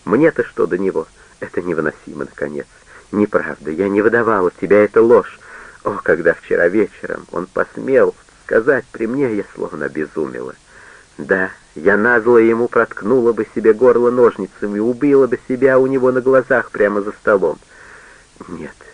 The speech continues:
вы меня не знаете. Ни он, ни ты. Попомните моё слово, я ещё такого наделаю». Она напрягала слабый голосок, пристукивая кулачком по столу, немного смешная в своём гневе.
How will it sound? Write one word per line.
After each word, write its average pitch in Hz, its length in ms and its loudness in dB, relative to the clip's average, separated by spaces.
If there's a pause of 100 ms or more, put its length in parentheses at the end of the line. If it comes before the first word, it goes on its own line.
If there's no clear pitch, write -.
(600)
вы 123 180 4
меня 80 240 -2
не 67 160 -8
знаете. 64 320 -14 (880)
Ни 113 240 2
он, 80 340 2 (280)
ни 90 280 -6
ты. 65 160 -12 (600)
Попомните 85 640 -2
моё 71 200 -2 (140)
слово, 92 300 2
я 80 160 2
ещё 80 260 -4
такого 98 480 -2
наделаю». 87 640 -4 (1600)
Она 71 260 -4
напрягала 104 640 -4 (100)
слабый 104 340 0
голосок, 92 540 0
пристукивая 104 720 -4
кулачком 98 600 -2
по 92 120 -8
столу, 87 440 -2 (460)
немного 95 480 -2
смешная 107 560 -6
в - 140 -20
своём 98 320 -2
гневе. 67 440 -8